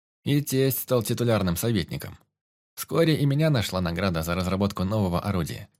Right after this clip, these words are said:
Но самой значимой наградой для меня все же стал маленький ангелок от любимой женушки.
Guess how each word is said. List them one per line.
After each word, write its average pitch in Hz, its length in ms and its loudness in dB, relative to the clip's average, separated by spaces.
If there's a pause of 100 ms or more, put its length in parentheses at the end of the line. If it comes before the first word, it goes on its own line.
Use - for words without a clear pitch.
(100)
Но 131 440 0
самой 127 400 0
значимой 104 580 0
наградой 101 440 0
для 87 140 0
меня 95 400 0 (340)
все 147 220 -2
же 123 180 0
стал 113 240 -2
маленький 110 400 0
ангелок 98 460 -2
от - 160 -4
любимой 107 340 0
женушки. 95 540 -4